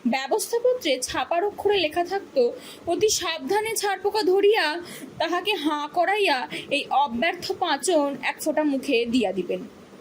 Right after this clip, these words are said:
খুব সাবধান, দেখিবেন পাঁচন খাওয়াইবার আগেই যেন ছারপোকা মরিয়া না যায়।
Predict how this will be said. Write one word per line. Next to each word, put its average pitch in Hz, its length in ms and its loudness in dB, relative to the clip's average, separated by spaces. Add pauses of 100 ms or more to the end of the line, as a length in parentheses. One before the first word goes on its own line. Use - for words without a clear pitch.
(280)
খুব 233 120 -2
সাবধান, 269 680 0 (420)
দেখিবেন 440 540 0
পাঁচন 320 480 0
খাওয়াইবার 523 420 -2 (100)
আগেই 269 540 0
যেন 403 460 4 (240)
ছারপোকা 254 520 0
মরিয়া 202 400 0
না 190 160 -2
যায়। 185 240 -2